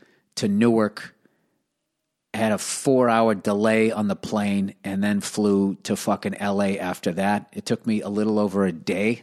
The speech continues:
I think. And I think I had half a glass of water.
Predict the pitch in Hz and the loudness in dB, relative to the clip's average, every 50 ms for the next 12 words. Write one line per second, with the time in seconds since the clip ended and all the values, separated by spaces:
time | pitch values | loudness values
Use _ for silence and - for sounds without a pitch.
0 | - - 110 113 - 135 131 127 - - - _ _ _ _ _ _ _ _ _ | -10 -12 -12 -4 -2 -2 -2 -2 -6 -12 -18 _ _ _ _ _ _ _ _ _
1 | _ _ _ _ _ _ _ _ _ _ _ - 110 104 101 98 110 113 107 - | _ _ _ _ _ _ _ _ _ _ _ -2 -2 0 0 0 -2 -2 -2 0
2 | 123 113 - 113 101 101 104 104 101 98 85 92 107 104 - - 101 87 90 98 | -2 0 0 0 0 0 0 0 0 0 0 0 0 0 0 -2 -2 -2 0 -2
3 | 92 90 - - 92 90 90 90 85 73 76 | -2 -2 -2 -2 0 0 2 2 0 -2 -4